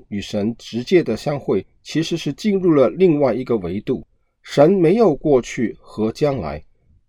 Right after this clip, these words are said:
所有时间都是生动的现在，所有空间都是就在这里。第二，神的无所不在不仅仅是指没有地方他不在，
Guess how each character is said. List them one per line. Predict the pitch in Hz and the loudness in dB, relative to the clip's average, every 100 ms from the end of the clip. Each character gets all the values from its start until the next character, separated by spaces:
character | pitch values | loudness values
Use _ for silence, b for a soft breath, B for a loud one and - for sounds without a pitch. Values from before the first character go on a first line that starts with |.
| _ - | _ -16
所 | - 175 214 | 0 4 6
有 | 156 139 | 4 2
时 | - | -4
间 | 113 139 131 | -2 0 0
都 | 208 214 | 0 -2
是 | - 135 | -2 -4
生 | - 196 190 | -2 0 0
动 | 151 113 | 0 0
的 | 110 101 - | -2 -4 -12
现 | - 180 143 101 | -2 2 2 2
在， | - 107 - _ _ _ _ | -2 -2 -4 _ _ _ _
所 | - - 151 | -8 2 4
有 | 170 117 | 4 2
空 | - 175 | 0 0
间 | 170 151 | 2 0
都 | 170 165 | 2 2
是 | 170 151 104 - _ | 2 -2 -4 -6 _
就 | - 123 90 | -2 0 0
在 | - 98 85 | -2 -4 -6
这 | - 110 | -4 -4
里。 | 85 73 _ _ _ | -4 -12 _ _ _
第 | - 165 | 0 4
二， | 135 - _ _ _ _ | 4 2 _ _ _ _
神 | - 123 | -2 0
的 | 143 147 | 2 2
无 | 117 196 | 2 0
所 | - 101 82 | -2 -6 -4
不 | 98 | -6
在 | 98 147 120 - _ | -2 0 0 -4 _
不 | 107 | -6
仅 | - 127 156 | -2 -2 -2
仅 | 104 113 | -2 -6
是 | - 127 | -4 -8
指 | - 98 - - | -8 -10 -8 -2
没 | 117 180 | 0 2
有 | 202 | 2
地 | - 151 123 | 0 -2 -2
方 | 147 139 | -2 -2
他 | - 160 | -8 -12
不 | 110 | -12
在， | 107 151 113 | -4 -4 -4